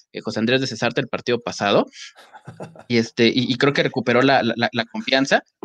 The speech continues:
Y, y, este, y bueno, eh, lo que hace, eh, con Jerry Jeudy, que es darle su primer touchdown, pase de touchdown, a pesar de que no fue tan acierto de él. Este, pero bueno, ahí, ahí, ahí queda para la anécdota, y creo que el, el que hayan repartido el juego a diferentes receptores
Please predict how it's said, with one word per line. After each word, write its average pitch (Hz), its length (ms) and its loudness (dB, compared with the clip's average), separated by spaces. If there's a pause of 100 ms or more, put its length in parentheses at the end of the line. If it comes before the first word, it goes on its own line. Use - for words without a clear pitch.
Y, 117 420 -2
y, 113 40 6
este, 113 340 0
y 131 100 0
bueno, 156 400 0 (460)
eh, 120 400 4
lo 120 180 2
que 127 120 4
hace, 110 800 4
eh, 113 60 -4
con 117 180 0
Jerry 139 280 2
Jeudy, 143 320 4
que 120 160 2
es 127 160 -4
darle 135 240 2
su 127 100 -6
primer 117 240 -2
touchdown, - 340 -2
pase 139 180 0
de 120 60 2
touchdown, 131 300 0
a 113 60 -4
pesar - 240 -2
de 139 80 -2
que 113 120 -6
no 131 120 0
fue 131 120 0
tan 131 220 0
acierto 127 400 -2
de 98 240 2
él. 190 160 -2 (420)
Este, 95 680 -8 (100)
pero 104 140 0
bueno, 120 320 4 (260)
ahí, 107 220 4
ahí, 113 200 4
ahí 117 220 0
queda 117 180 4
para 104 180 -6
la 101 40 0
anécdota, 113 580 0
y 107 220 -12 (140)
creo 113 200 2
que 139 220 6
el, 95 400 0
el - 100 0
que 143 100 0
hayan 139 180 4
repartido 127 500 2
el 117 140 2
juego 127 440 2
a 117 60 6
diferentes 123 560 2
receptores 131 640 0